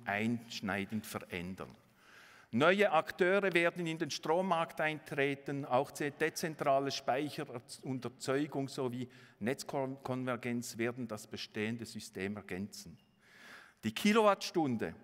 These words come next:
so wichtig sie auch bleiben wird, wird als Produkt seinen Charakter ändern. In der zu schaffenden Strommarktordnung in der Schweiz sind diese Entwicklungen fester Bestandteil und nicht wegzudenken.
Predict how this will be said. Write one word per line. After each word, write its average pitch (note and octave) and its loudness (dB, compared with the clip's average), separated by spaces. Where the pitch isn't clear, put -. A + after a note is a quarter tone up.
so D#3 0
wichtig G#3 -4
sie F3+ 0
auch E3 0
bleiben D3+ 0
wird, - -4
wird D3 -2
als C3+ 0
Produkt C#3 -6
seinen C3+ -4
Charakter A2+ -2
ändern. F#2+ -4
In B2 -2
der E3 4
zu F3 -4
schaffenden E3+ 0
Strommarktordnung D3+ 0
in C#3 -4
der A#2+ -4
Schweiz A#2+ -2
sind C3 -4
diese C#3+ -4
Entwicklungen B2 -2
fester A2 -4
Bestandteil G#2+ -4
und A2 -6
nicht - -6
wegzudenken. E2+ -10